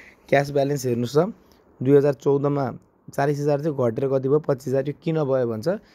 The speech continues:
त्यसको लागि cash flow बनाए चाहिँ हामीलाई completely थाहा हुन्छ। So आउनुहोस् cash फ्लोमा हामी move गरौँ मजाले। सुरुमै आउनुहोस् operating एक्टिभिटिजमा। So, अपरेटिङ एक्टिभिटिजको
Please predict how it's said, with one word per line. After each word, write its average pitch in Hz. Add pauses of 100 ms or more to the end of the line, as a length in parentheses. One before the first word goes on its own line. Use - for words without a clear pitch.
(160)
त्यसको 143
लागि 147
cash 156
flow 156
बनाए 127
चाहिँ 131
हामीलाई 123
completely 127
थाहा 135
हुन्छ। 110 (520)
So -
आउनुहोस् 147
cash 139
फ्लोमा 139
हामी 123
move 131
गरौँ 123 (160)
मजाले। 127 (680)
सुरुमै 151
आउनुहोस् 143
operating 135
एक्टिभिटिजमा। 123 (2000)
So, 120
अपरेटिङ 135
एक्टिभिटिजको 135